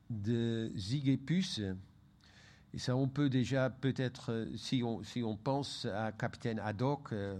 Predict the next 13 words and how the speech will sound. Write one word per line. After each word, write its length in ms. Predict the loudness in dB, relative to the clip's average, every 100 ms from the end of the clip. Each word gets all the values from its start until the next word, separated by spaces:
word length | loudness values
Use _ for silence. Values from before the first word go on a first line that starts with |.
| -8 -12 -8
le, 240 | -4 -4 -4
le, 380 | -4 -4 -4 -6
le, 240 | -6 -6 -8 -12 -14 -16 -16 -10
le 100 | -8
crabe 280 | -2 -2 0
aux 60 | -2
pinces 300 | 0 0 0
d'or 280 | 0 0 -4 -14 -20 -18 -6
dans, 420 | -2 0 0 -2 -6 -8 -4
dans, 360 | -2 -2 -2
euh, 380 | -2 -2 -4 -6 -10 -14 -20 -18 -6
dans 160 | -2
l'océan, 720 | 2 0 0 0 0 -2 -6